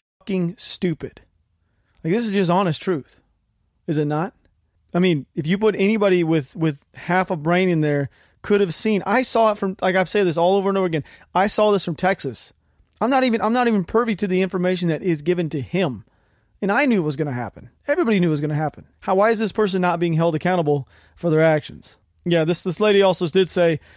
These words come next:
"There have been no resignations, no indictments, no investigations, no Congress oversight,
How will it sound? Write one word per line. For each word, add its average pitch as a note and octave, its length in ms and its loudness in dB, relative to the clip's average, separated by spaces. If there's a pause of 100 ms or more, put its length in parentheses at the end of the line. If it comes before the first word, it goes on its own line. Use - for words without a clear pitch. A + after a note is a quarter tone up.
(120)
"There F3+ 100 4
have F3+ 60 4
been F3 160 2
no G3+ 160 4
resignations, G3 720 0
no F3+ 240 2
indictments, E3+ 520 0
no F3+ 200 0
investigations, E3 840 0
no F#3 240 0
Congress G#3 560 -2 (200)
oversight, D#3+ 520 0